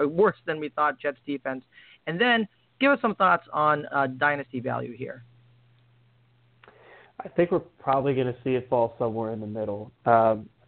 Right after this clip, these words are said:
Speaker 2: so I'm not convinced that they'll get to a winning season, and one of those reasons is Hugh Jackson's still there. And I think we
Speaker 1: Mm-hmm.
Speaker 2: can probably all agree that he's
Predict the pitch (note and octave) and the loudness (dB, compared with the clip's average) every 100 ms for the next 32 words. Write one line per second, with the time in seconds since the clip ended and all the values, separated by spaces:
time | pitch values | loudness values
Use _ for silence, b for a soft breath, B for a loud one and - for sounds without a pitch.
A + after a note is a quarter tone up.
0 | - B2+ B2 C3 D3 - - B2 B2+ A#2+ | 2 4 4 4 4 2 -8 -10 -10 -10
1 | B2+ A#2+ A2+ A#2 - A2+ A2 A2+ G#2+ - | -12 -12 -8 -10 -8 -10 -8 -8 -10 -8
2 | A2+ A2+ A2 A2 C3 B2 A#2 G#2+ A#2 A2 | -8 -8 -8 0 2 2 0 0 -4 -4
3 | G#2+ A2 A#2+ A2+ G#2+ G2+ _ _ _ _ | -8 -10 -6 -4 -4 -8 _ _ _ _
4 | C3+ A#2 A2+ A2 A#2 A#2+ - - - - | 0 4 2 0 -10 -10 -10 -8 -10 -12
5 | - _ - - A2+ A2 A2 D3+ C#3+ E3+ | -16 _ -20 -14 -6 -4 2 6 6 6
6 | E3+ B2+ B2+ B2+ A#2 A#2 A2 G#2+ - A#2 | 6 4 2 2 2 0 2 2 0 -4
7 | A2 G#2+ A2+ A2+ G#2+ | -2 -4 -2 -2 -4